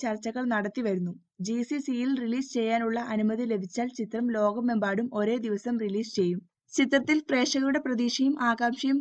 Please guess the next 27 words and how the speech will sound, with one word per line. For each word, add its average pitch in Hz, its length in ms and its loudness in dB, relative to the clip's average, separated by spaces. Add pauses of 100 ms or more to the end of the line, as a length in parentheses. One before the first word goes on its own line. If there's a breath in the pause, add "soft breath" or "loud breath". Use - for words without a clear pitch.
കൂടിയ 226 280 0
സാഹചര്യത്തിൽ 196 680 0 (200)
ചിത്രം 254 360 2
വേൾഡ് 254 360 2
വൈഡ് 247 260 0
റിലീസ് 240 320 -2
നടത്തിയാൽ 220 500 0
മലയാള 226 400 2
സിനിമയിൽ 226 500 0 (120)
ഇതുവരെ 220 340 0 (120)
എല്ലാ 233 200 2
റെക്കോർഡുകൾക്കും 220 760 0 (120)
അന്ത്യം 226 280 2
മമ്മൂക്കയുടെ 214 560 0
കൈകൊണ്ടാകും. 202 540 0 (480)
മാർച്ച് 262 440 10
മുപ്പത് 269 380 2 (100)
റിലീസ് 247 320 0
തീയതി 247 180 0
ഉറപ്പിക്കാൻ 233 500 0
കാരണം 214 500 2 (100)
വേൾഡ് 240 360 2
വൈഡ് 233 260 4
റിലീസും 208 420 -2
വിഷു 214 300 -4
സീസണും 233 540 -2
മുന്നിൽ 220 240 0